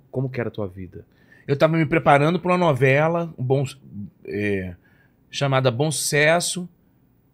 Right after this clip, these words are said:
Speaker 2: que tratava, é, da morte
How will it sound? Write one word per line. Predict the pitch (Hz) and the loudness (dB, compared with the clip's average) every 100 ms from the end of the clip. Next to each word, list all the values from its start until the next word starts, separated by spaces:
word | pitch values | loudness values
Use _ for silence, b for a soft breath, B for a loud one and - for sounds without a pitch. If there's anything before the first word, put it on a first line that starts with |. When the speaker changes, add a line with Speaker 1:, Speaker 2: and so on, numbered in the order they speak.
| _ _ _ | _ _ _
Speaker 2:
que | - | -8
tratava, | 139 143 135 139 135 139 151 170 170 - _ _ _ _ _ - _ - | -2 0 0 2 4 4 4 0 -2 -8 _ _ _ _ _ -20 _ -6
é, | 120 120 117 117 107 101 95 90 87 78 - | -2 0 0 0 0 0 -4 -8 -10 -10 -12
da | 95 127 | 0 2
morte | 139 131 135 147 - 165 | 4 4 4 2 -2 -6